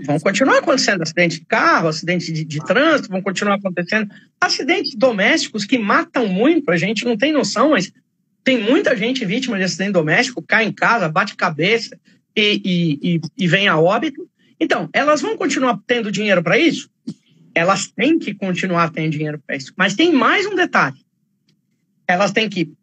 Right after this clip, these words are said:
pagar, continuar pagando os outros casos e não comprometer a concorrência delas no mercado no futuro com valores extremamente altos.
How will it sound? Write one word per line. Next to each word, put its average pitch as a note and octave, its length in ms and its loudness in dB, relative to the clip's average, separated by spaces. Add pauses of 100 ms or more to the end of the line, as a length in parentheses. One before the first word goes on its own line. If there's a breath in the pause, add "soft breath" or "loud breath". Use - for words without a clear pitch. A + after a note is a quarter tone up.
pagar, E3 840 0 (640)
continuar A3 460 2
pagando G#3+ 360 -2
os F3+ 80 -6
outros F3 280 -8
casos F3 880 0 (560)
e C4 120 4
não E4 440 2 (380)
comprometer B3+ 1040 2 (180)
a F3 80 0
concorrência A#3 920 2
delas F#3 380 2
no F3+ 80 -2
mercado E3+ 500 2
no E3 120 -4
futuro A#3+ 520 2
com C4 220 4
valores C4 680 2 (420)
extremamente C4+ 640 2
altos. G#3 440 -2